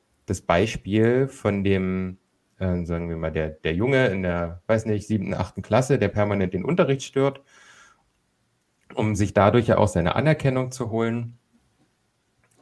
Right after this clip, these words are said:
Und das ist halt dieses abweichende Halten in Form von antisozialem Verhalten. Antisozial, weil ja irgendwie die Funktion ist, dass da alle irgendwie was zusammen lernen,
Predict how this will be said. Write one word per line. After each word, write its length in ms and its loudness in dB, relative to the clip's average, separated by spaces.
Und 960 0
das 120 -2
ist 220 -6
halt 260 2
dieses 200 0
abweichende 600 0
Halten 300 2
in 140 -4
Form 200 0
von 160 -2
antisozialem 840 -2
Verhalten. 480 -2
Antisozial, 800 -2
weil 140 2
ja 160 2
irgendwie 520 -4
die 60 -4
Funktion 520 -2
ist, 260 -2
dass 100 -2
da 140 0
alle 440 2
irgendwie 460 -6
was 260 -8
zusammen 540 -2
lernen, 460 0